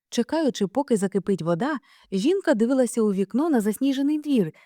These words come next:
де кілька дітей, закутаних у яскраві пухові куртки,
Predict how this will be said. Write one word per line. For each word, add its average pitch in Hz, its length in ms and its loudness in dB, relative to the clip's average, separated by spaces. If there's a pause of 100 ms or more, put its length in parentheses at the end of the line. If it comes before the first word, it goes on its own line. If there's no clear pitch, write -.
(120)
де 202 220 2
кілька 190 380 -2
дітей, 185 540 -2
закутаних 185 680 0
у 208 100 0
яскраві 202 500 -2
пухові 170 420 -4
куртки, 311 500 -4